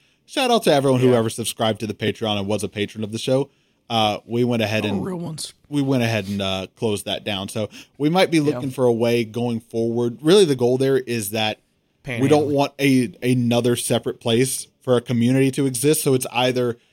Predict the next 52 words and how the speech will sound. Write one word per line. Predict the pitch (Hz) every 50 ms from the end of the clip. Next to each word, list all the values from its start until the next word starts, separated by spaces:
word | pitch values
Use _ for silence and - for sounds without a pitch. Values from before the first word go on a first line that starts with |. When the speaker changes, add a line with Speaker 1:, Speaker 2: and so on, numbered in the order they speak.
| _ _ _ _ - 135
Speaker 1:
going | 143 160 160 156 151
forward, | 139 151 151 151 143 143 135 123
like, | 123 120 117
through | - - - - - 151 147 151 -
Instagram | - 139 143 - - - - 160 170 180 180 180 175 175 - _ -
or | 127 123
YouTube | 117 113 117 127 127 131 - 135 131 127 120 110 -
or | 113 110
Discord, | 104 95 98 117 110 - - - 104 98 85 80
which | 90 113 113 -
I | 127
would | 123 123 117
say | - 123
are, | 117 117
like, | 113 107 -
the | - 104
three | - - 113 113
places | 110 - 117 113 110 - 117 110 104
we're | 104 98
most | 98 98 104 117 - - -
active. | - 131 131 - - 165 165 156 - _ _ _ _ _ _ _ _
We're | - 123 135
gonna | 123 139 131 127
Speaker 2:
Mm-hmm. | 120
Speaker 1:
try | - 123 117
to | 113
have | 101 117 117 117 - - -
our | 113 113
community | - - - 110 107 110 110 107 104 101 101 104 104 98 95 _ _ _ _ _ -
and | 127 127 120
a | 120 120
way | 117 117 127 123
to | 113 110
support | - - 104 - - 113 110 107
us | 101 - -
exist | - 110 98 - 104 110 98 - -
in | 101 107 98
one | 104 107 104
of | 104
those | 139 98 -
spaces | - - - 104 98 92 - - 98 - -
rather | 220 147 107 98 101
than | 95 113 110 101 98 - _ _ _ _ _ _ _ _
a | - 123
whole | - - 131 127 131
nother | 127 123 117 110 120 113
thing | - 123 117 113 110
that | 110 90
we're | 104 104
trying | - - - 107 101 101 101 98
to | 101
kinda | - - 104 101 98 98 90 -